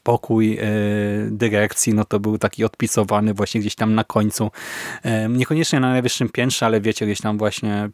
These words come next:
na samym końcu korytarza i ogromny właśnie stół konferencyjny i tak dalej. Wszystko wyglądało w pewien sposób, jak w tym filmie. Nie wiem, czy, e, mamy tutaj komediową scenę na bramkach, gdzie C E O nie może przejść, bo zapomniał karty magnetycznej.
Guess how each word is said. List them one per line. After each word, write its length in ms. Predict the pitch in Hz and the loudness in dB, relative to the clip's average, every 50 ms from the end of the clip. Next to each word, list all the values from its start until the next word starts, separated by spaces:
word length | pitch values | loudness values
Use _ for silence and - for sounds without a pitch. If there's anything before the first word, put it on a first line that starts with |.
| - | -4
na 80 | - 107 | -4 -2
samym 300 | - - 123 113 113 113 | 0 2 2 2 2 0
końcu 340 | - - 113 110 - - 117 | 0 0 0 0 0 -2 0
korytarza 760 | - 113 104 104 101 - 107 107 107 101 104 107 104 101 101 | 0 0 0 0 0 0 2 2 2 2 2 2 2 2 0
i 320 | 104 104 107 113 110 104 | 0 -4 -6 -8 -8 -6
ogromny 520 | 90 98 95 110 113 113 101 104 104 104 101 | -4 -2 0 0 2 2 4 4 4 2 2
właśnie 380 | 101 104 - - - 107 104 104 110 _ _ - | 2 0 -2 0 -2 -2 -2 -4 -8 _ _ -8
stół 220 | - - - 131 117 | -6 -2 0 0 2
konferencyjny 800 | - 113 107 - 113 110 110 113 110 - 117 113 113 113 113 110 | 2 2 2 2 2 2 0 -2 -2 -2 -2 -2 0 0 -2 -2
i 60 | 107 | -2
tak 180 | - 110 107 | -2 -2 0
dalej. 240 | 107 117 110 110 110 | 2 2 2 2 2
Wszystko 340 | - - 127 - - 135 131 127 _ _ _ - | 0 -2 -4 -2 0 0 -2 -2 _ _ _ -2
wyglądało 560 | - 165 - 208 214 220 269 254 254 247 226 - - - - - - - | -2 0 2 2 2 2 2 2 2 2 0 0 -4 -12 -12 -12 -12 -12
w 100 | - - | -12 -6
pewien 300 | - 202 226 247 247 202 | -2 0 2 2 2 0
sposób, 380 | - - - - - - 165 160 | 0 0 0 0 2 2 0 0
jak 120 | 160 - | 0 0
w 40 | - | 0
tym 120 | - 160 | 0 -2
filmie. 280 | - - - 165 156 147 | 0 2 0 2 2 2
Nie 100 | 147 143 | 2 0
wiem, 120 | 127 120 | 0 0
czy, 160 | - - 139 - - - | 0 -2 -6 -6 -6 -6
e, 140 | 143 139 | -4 0
mamy 260 | 139 143 143 151 147 135 | 2 2 2 2 2 0
tutaj 280 | - - 147 135 123 - _ | 0 -2 -4 -4 -4 -6 _
komediową 440 | - - 143 143 135 147 135 156 - | -2 0 2 2 2 2 2 2 0
scenę 280 | - - - 135 135 131 | 0 2 2 2 4 4
na 120 | 131 123 | 2 2
bramkach, 720 | 117 120 131 131 123 - - 110 110 113 117 104 - 113 | 2 2 2 2 2 2 0 0 0 -2 -4 -8 -6 -6
gdzie 400 | 113 110 110 113 113 110 107 110 110 | -6 -2 0 2 4 4 4 2 0
C 180 | - - 131 | -2 0 0
E 160 | 120 117 117 117 | 0 2 2 2
O 120 | 117 117 | 2 2
nie 100 | 120 117 | 2 2
może 220 | 120 117 107 117 | 2 2 2 0
przejść, 240 | - - - 117 117 | 0 2 0 0 0
bo 100 | 123 123 | 2 0
zapomniał 380 | 107 117 107 - 113 113 113 107 | 0 0 0 0 0 0 0 0
karty 300 | - 127 113 - - 113 | 0 -2 -2 0 0 -2
magnetycznej. 600 | 110 98 - 113 - - - - - 139 180 | -2 -2 -2 -4 -4 -4 -6 -4 0 0 0